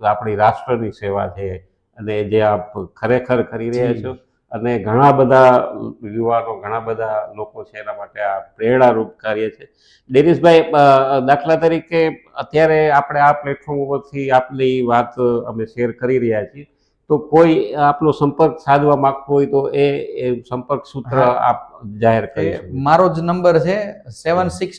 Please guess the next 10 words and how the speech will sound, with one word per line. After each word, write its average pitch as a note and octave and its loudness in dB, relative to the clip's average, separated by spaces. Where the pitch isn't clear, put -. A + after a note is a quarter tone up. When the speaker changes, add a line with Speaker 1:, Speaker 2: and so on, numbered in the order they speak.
Speaker 2:
ડબલ F#3 2
ઝીરો C#3+ -6
ફાઈવ D#3 0
ઝીરો F3+ -2
ફાઈવ E3 -2
ઝીરો E3 -2
ફાઈવ E3 0
ઝીરો, A#2+ -8
છોતેરસો F3 -4
પચાસ F3+ -4